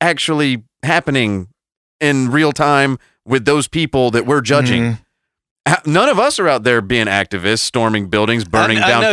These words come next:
Speaker 1: Foot Lockers.
Speaker 3: but see, that, and that's my point with <clears throat> people should not put their faith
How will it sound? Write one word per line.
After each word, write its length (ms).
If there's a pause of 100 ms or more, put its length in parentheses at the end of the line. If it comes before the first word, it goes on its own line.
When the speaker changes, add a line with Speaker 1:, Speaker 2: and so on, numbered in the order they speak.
Speaker 1:
Foot 80
Lockers. 220 (100)
Speaker 3:
but 80
see, 240
that, 180
and 140
that's 220
my 160
point 420
with 380 (260)
<clears throat> 480
people 320
should 220
not 220
put 200
their 160
faith 480